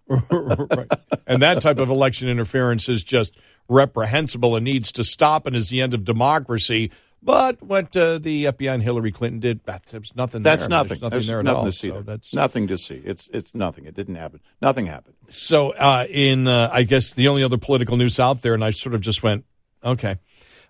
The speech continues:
Speaker 1: uh, was, uh, the, uh, Robert Kennedy Junior campaign announcing that Dennis Kucinich, former <laughs> representative from Ohio and,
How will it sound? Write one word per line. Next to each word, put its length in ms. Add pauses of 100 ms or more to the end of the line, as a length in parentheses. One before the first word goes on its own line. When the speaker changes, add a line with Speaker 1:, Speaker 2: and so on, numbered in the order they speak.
Speaker 1:
uh, 320
was, 280
uh, 300 (160)
the, 340
uh, 160 (240)
Robert 760
Kennedy 360
Junior 600
campaign 440
announcing 440
that 160
Dennis 320
Kucinich, 640 (380)
former 440
<laughs> 40
representative 580
from 160
Ohio 540 (100)
and, 720